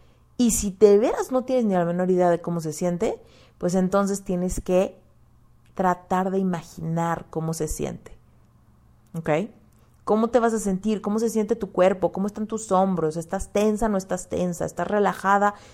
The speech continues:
¿Estás cómoda? ¿Estás contenta? ¿Cómo estás?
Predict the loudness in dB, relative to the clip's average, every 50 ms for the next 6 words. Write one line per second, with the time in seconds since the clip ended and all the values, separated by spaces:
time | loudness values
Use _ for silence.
0 | -8 -6 -6 -2 0 0 -2 -2 -4 2 4 4 4 6 4 2 2 0 0 -2
1 | -6 -12 -20 -20 -20 _ _ _ _ _ -14 -4 -2 -2 -2 0 0 2 2 2
2 | 2 2 2 4 4 2 0 0 -2 -2 -4 -12 -20 -20 -20 -20 -20 -20 -20 -20
3 | -20 -20 -20 _ _ -20 -20 _ _ _ _ -20 -20 _ -20 -20 _ _ _ -20
4 | -20 _ _ -20 -20 _ _ _ -20 -20 _ _ _ _ _ _ _ _ _ _
5 | _ _ -20 _ -12 -4 0 2 4 4 4 4 0 0 0 -4 -12 -16 -18 -20